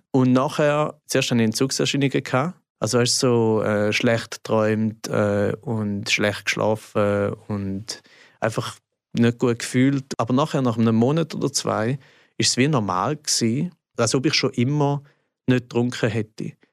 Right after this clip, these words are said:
Und nach einem Jahr habe ich mich gegen meine eigene Autorität gewehrt, sozusagen, gegen mein eigenes Ich von vor einem Jahr, wo mir sagt, dass ich jetzt trinken soll. Weil ich gefunden habe, wieso soll ich jetzt trinken, nur weil es das Datum ist.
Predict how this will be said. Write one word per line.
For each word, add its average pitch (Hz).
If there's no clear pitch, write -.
Und 110
nach 117
einem 120
Jahr 127
habe 113
ich 117
mich 117
gegen 113
meine 113
eigene 120
Autorität 110
gewehrt, 123
sozusagen, 143
gegen 113
mein 110
eigenes 110
Ich 117
von -
vor 110
einem 107
Jahr, 104
wo 113
mir 107
sagt, 101
dass -
ich 104
jetzt 104
trinken 127
soll. -
Weil 107
ich 95
gefunden 104
habe, 101
wieso 104
soll 104
ich 110
jetzt -
trinken, 110
nur 107
weil 104
es 101
das -
Datum 110
ist. 127